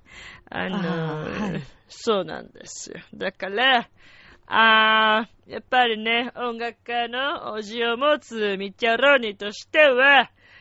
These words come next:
Speaker 1: 小沢先生にもやっぱ顔出す。それが当然のことかなと思っているけれども。あ、
Speaker 2: ええ。
Speaker 1: それでね、今日は、あ、いろいろちょっと考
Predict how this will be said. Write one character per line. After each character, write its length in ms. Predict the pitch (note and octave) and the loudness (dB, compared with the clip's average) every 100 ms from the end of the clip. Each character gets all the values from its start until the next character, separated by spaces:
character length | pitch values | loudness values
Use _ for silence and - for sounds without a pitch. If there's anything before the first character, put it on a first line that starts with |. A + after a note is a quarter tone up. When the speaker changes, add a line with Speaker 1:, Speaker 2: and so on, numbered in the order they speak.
| - - - | -20 -20 -8
Speaker 1:
小 160 | A#3+ | -6
沢 280 | A#3 B3+ B3 | -2 0 -2
先 200 | B3+ B3+ | -4 -8
生 240 | B3+ D4+ D4 | -4 0 0
に 80 | B3+ | -2
も 60 | |
や 40 | A3+ | -6
っ 20 | |
ぱ 100 | A3+ | -8
顔 320 | - A#3 A3 | -4 -2 -2
出 220 | G#3 B3 B3 | 0 -2 -2
す。 260 | - E3+ - _ | -6 -12 -14 _
そ 240 | - G#3 | -14 -10
れ 160 | G#3+ G#3 | -8 -6
が 400 | B3 C4 B3 - - | 0 2 2 -2 -10
当 180 | G3+ | -10
然 320 | G3+ G#3+ G#3 G3+ | -8 -6 -6 -6
の 140 | G3+ | -8
こ 160 | - G#3 | -10 -12
と 180 | G#3+ | -12
か 200 | G3+ A#3 | -10 -8
な 180 | G#3+ G#3 | -6 -8
と 300 | - G3+ G3 - - - - - | -8 -6 -6 -8 -20 -20 -20 -16
思 300 | - A#3+ C#4 | -6 0 2
っ 40 | C#4+ | 2
て 220 | - C4+ | 4 6
い 40 | C4 | 6
る 120 | C#4 | 2
け 200 | D4+ B3+ | 0 2
れ 100 | A#3+ | 2
ど 160 | A3 | 0
も。 220 | G#3+ G#3+ G#3 - | -4 -6 -6 -4
あ、 280 | A#3 A#3+ G#3+ | 2 2 2
Speaker 2:
え 40 | |
え。 100 | F3+ D#3 D3 | -2 -8 -2
Speaker 1:
そ 100 | C4 | 2
れ 100 | C4 | 2
で 140 | C#4+ | 2
ね、 260 | C#4+ D#4 - - | 2 2 2 2
今 300 | F#4 F4+ B3 | 4 4 2
日 60 | |
は、 400 | G#3 B3 A#3 - _ _ _ - _ - | 6 8 8 4 _ _ _ -20 _ -8
あ、 180 | A3+ A3+ | -4 -2
い 80 | |
ろ 160 | A3+ B3 | 0 0
い 40 | |
ろ 180 | B3+ C4 | 2 -2
ち 100 | C4 | -4
ょ 20 | C#4 | -10
っ 20 | |
と 100 | C#4 | -10
考 160 | - | -4